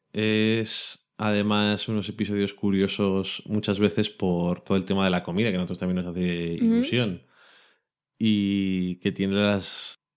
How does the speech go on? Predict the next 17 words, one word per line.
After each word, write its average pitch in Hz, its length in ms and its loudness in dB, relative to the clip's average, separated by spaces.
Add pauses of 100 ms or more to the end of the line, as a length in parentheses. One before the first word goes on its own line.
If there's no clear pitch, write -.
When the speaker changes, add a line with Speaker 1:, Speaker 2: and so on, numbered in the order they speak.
Speaker 1:
diferentes 104 600 0
cosillas 101 520 2
ahí 101 240 4
típicas 98 560 0
y 98 80 -2
tal, 104 480 -2 (260)
como, 90 380 -2
"Eh, 107 280 -4
tengo 113 200 -2
aquí 101 760 0
el 90 600 0
puré 90 260 0
de 90 60 2
este 90 220 -4
tipo, 101 560 0
el 92 120 0
pollo, 95 800 0